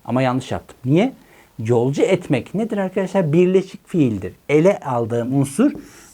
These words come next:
Ben bunu bitişik almam gerekiyor. Peki. Devam ediyoruz. Ne demiş? Bu cümlenin yüklemi aşağıdakilerin hangisi doğru olarak verilmiştir? Anlattıklarımdan yola çıkarak şu anda aslında hepinizin bunları bulması, bunu bulması lazım.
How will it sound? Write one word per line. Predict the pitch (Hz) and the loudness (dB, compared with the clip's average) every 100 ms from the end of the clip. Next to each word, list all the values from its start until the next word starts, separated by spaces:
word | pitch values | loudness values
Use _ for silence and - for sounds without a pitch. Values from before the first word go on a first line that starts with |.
| - | -6
Ben | 175 120 | -2 0
bunu | 117 143 | 2 0
bitişik | 127 - - | -2 -6 -4
almam | 101 104 202 208 - _ - | -2 0 0 -2 -10 _ -2
gerekiyor. | 113 98 - - - - _ _ | -2 -2 -6 -14 -16 -20 _ _
Peki. | - 208 - - - - - | 0 0 -2 -12 -18 -10 0
Devam | 233 202 156 | 2 2 0
ediyoruz. | 135 135 220 - _ _ - _ 247 | 0 0 -2 -6 _ _ -20 _ 0
Ne | 269 | 2
demiş? | 214 240 - | 2 0 0
Bu | 311 247 | 0 4
cümlenin | 240 202 185 | 4 4 2
yüklemi | 220 220 160 | 2 0 0
aşağıdakilerin | 240 254 185 160 165 | 0 2 0 2 2
hangisi | 175 233 165 180 | 2 2 0 2
doğru | 196 175 | 2 4
olarak | 123 180 196 | 0 -2 -2
verilmiştir? | 151 117 101 - - - - - - | -2 -2 -4 -10 -16 -20 -20 -20 -2
Anlattıklarımdan | 220 262 277 269 - - 254 247 233 226 | 2 4 4 2 -2 0 4 4 4 4
yola | 208 185 175 | 2 2 0
çıkarak | - 147 143 - | 0 0 0 0
şu | 262 | 2
anda | 202 156 | 2 2
aslında | 160 - 156 180 - - - | 0 0 0 -2 -4 -12 -2
hepinizin | 240 226 175 151 135 | 2 4 4 2 4
bunları | 143 135 247 254 _ 196 | 4 4 2 -2 _ 2
bulması, | 160 131 - 262 175 | 2 2 0 0 2
bunu | 226 185 | 4 2
bulması | 170 156 147 | 0 -2 -2
lazım. | 110 95 - | -4 -6 -10